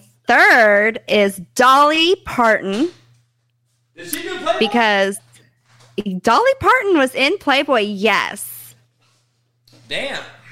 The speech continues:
Speaker 2: Okay.
Speaker 1: And she also put that outfit on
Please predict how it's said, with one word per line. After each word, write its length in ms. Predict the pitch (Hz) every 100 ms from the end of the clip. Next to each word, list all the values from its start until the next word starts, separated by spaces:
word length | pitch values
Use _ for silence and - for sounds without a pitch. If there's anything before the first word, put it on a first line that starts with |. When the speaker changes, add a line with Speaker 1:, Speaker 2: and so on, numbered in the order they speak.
| - -
Speaker 2:
Okay. 440 | 170 175 180 214 - - _ _ _ _ _ _ _ - - _ -
Speaker 1:
And 680 | 349 427 320 277 262 254 - - _ _ _ _ -
she 340 | - - 349
also 340 | 320 320 320 269
put 280 | 311 285 277
that 180 | 254
outfit 400 | 240 285 - 311
on 360 | 233 208 202